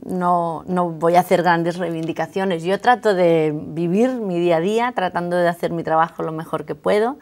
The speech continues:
tratando de conectar con la gente que tengo delante y de saber, por ejemplo, estábamos hablando de los jóvenes, pues yo no me dirijo a un joven ideal o a un estudiante ideal. Yo tengo un estudiante delante, tengo que saber de qué manera, desde que me llega hasta que yo lo dejo, ¿no? En el periodo de tiempo que está conmigo,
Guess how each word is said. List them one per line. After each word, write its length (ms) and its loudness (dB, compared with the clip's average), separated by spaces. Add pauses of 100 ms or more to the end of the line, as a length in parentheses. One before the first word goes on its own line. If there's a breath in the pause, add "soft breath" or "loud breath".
(440 loud breath)
tratando 440 4
de 140 4
conectar 540 2
con 120 -2
la 80 0
gente 360 -6
que 100 -8
tengo 460 -4
delante 440 0
y 80 2
de 120 0
saber, 500 0
por 160 -2
ejemplo, 300 -2
estábamos 320 0
hablando 220 0
de 40 0
los 120 -6
jóvenes, 440 -2
pues 200 -10
yo 160 -2
no 100 2
me 100 2
dirijo 360 0
a 20 2
un 200 -2
joven 380 0
ideal 500 0
o 100 0
a 60 2
un 160 -2
estudiante 540 -2
ideal. 300 0
Yo 100 0
tengo 180 -2
un 100 0
estudiante 360 -6
delante, 440 -4
tengo 220 -4
que 80 -6
saber 360 2 (460 loud breath)
de 200 2
qué 120 6
manera, 380 4
desde 260 2
que 120 0
me 160 -2
llega 440 4
hasta 360 -2
que 160 0
yo 420 6
lo 200 2
dejo, 400 4
¿no? 160 -4
En 160 -4
el 120 0
periodo 360 4
de 140 4
tiempo 260 -2
que 60 0
está 180 -6
conmigo, 480 -4